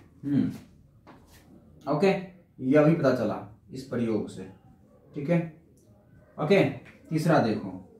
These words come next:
क्या पाया गया कि चालक पर, चालक पर जो बल होते हैं बच्चों, जो force होता है वह समानुपाती होता है चालक की लंबाई के, चालक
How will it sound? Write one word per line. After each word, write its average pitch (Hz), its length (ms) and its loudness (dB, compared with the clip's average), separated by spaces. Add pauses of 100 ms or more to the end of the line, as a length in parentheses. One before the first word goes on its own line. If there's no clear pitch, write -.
(760)
क्या 151 140 4
पाया 113 300 2
गया 98 180 -4 (1040)
कि 135 140 0
चालक 165 600 4
पर, 151 280 4 (1080)
चालक 156 340 4 (200)
पर 147 400 4 (520)
जो 135 200 -6
बल 151 240 6
होते 165 300 6
हैं 147 140 6
बच्चों, 135 300 2
जो 135 140 2
force 165 340 0
होता 139 320 4
है - 300 -2 (600)
वह 160 200 4
समानुपाती 160 680 4
होता 127 300 0
है - 140 -8
चालक 147 440 2
की 143 120 -4
लंबाई 120 440 2
के, - 240 -10 (880)
चालक 170 560 4